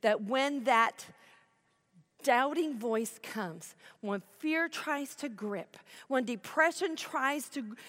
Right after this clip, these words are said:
to descend like heaviness on our spirit, that we will raise up a sword and say, "What did you say? I will not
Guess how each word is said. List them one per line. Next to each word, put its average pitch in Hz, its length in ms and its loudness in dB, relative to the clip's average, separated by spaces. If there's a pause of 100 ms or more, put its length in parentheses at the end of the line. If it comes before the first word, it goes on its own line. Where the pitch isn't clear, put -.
(140)
to 233 160 -4
descend 208 840 -2
like 185 200 -4
heaviness 202 720 -6 (360)
on 214 200 -4
our 214 160 -4
spirit, - 640 -10 (1040)
that 190 240 -6
we 214 100 -4
will 175 260 -10 (360)
raise 226 260 0
up 202 140 -10
a 185 40 -10
sword 180 260 -10
and 165 100 -16
say, 156 100 -14 (120)
"What 180 120 -14
did 202 220 -10
you 185 60 -14 (200)
say? 190 220 -20 (1040)
I 175 180 -10
will 170 200 -14 (360)
not - 380 -8